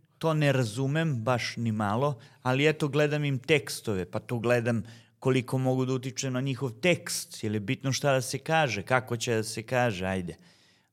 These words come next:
Međutim, nisam ni ja, ono, ali to,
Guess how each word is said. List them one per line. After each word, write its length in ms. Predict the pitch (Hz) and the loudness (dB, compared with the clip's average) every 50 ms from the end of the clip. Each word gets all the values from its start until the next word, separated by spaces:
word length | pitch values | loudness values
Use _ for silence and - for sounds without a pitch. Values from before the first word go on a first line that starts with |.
| _ - | _ -6
Međutim, 680 | - 117 120 117 113 113 147 160 143 113 185 175 156 139 | -4 0 0 0 2 2 0 0 0 0 0 0 2 2
nisam 440 | 131 143 160 165 156 - - 165 151 | 2 0 0 0 -2 -2 -2 -2 -2
ni 160 | 139 127 120 | -2 -2 -2
ja, 320 | 123 120 123 113 101 82 - | 0 0 0 0 -2 -2 -6
ono, 260 | 64 60 62 - - - - _ _ _ | -8 -10 -10 -12 -14 -16 -20 _ _ _
ali 120 | - 170 165 | 0 0 0
to, 260 | 165 - 196 170 | 2 0 0 0